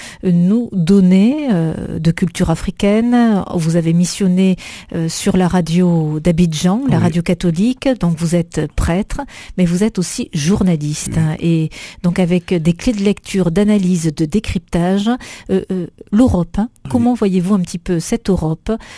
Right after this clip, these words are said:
Speaker 1: euh, l'Église institution et la distribution aujourd'hui de tous ces sacrements, que ça soit le sacrement du baptême,
Speaker 2: Oui.
Speaker 1: euh, le, le sacrement de l'ordre, et puis je pense aussi au sacrement de,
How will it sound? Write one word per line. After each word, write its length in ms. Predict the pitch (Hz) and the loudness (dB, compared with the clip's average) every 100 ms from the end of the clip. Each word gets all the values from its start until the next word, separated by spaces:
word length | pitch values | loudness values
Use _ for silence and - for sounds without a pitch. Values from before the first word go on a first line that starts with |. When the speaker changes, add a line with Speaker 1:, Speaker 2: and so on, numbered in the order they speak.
| - - | -10 -4
Speaker 1:
euh, 160 | 160 | -4
l'Église 460 | 175 175 214 214 208 | 2 2 4 4 4
institution 800 | 185 - 170 170 - 196 220 247 | 2 -2 -4 -2 -2 0 0 0
et 280 | 196 202 233 | 0 2 0
la 140 | 196 185 | 0 0
distribution 720 | 180 - 202 160 165 - 214 | 0 -2 -2 -2 -4 -2 0
aujourd'hui 540 | 190 160 160 156 185 220 - - 170 | 2 0 -2 -2 -4 -6 -14 -12 -2
de 80 | 170 | -2
tous 160 | 233 | -2
ces 120 | - | -4
sacrements, 500 | 196 185 - 170 160 | -2 -2 -2 -2 -2
que 80 | 160 | -4
ça 100 | - | -4
soit 140 | - 160 | -4 -4
le 60 | |
sacrement 460 | 151 165 - 165 156 | -4 -4 -2 -2 -2
du 140 | 147 | -4
baptême, 560 | 147 170 165 202 226 247 - - | -2 -2 0 0 2 -2 -4 -10
Speaker 2:
Oui. 160 | 98 107 | -8 -2
Speaker 1:
euh, 120 | 175 | 0
le, 500 | 170 170 160 160 175 | 2 0 0 -2 -4
le 80 | 156 | -6
sacrement 440 | 156 180 - 185 185 | -4 -4 -2 -2 2
de 120 | 190 | 2
l'ordre, 380 | 202 240 240 247 | 4 2 0 0
et 140 | 226 | -2
puis 240 | - - 202 | -2 -4 -2
je 80 | |
pense 240 | 202 196 185 | 0 0 -2
aussi 220 | 180 208 | -4 -4
au 40 | |
sacrement 440 | 175 180 - 180 233 | -4 -4 -4 -4 -2
de, 160 | 185 | -2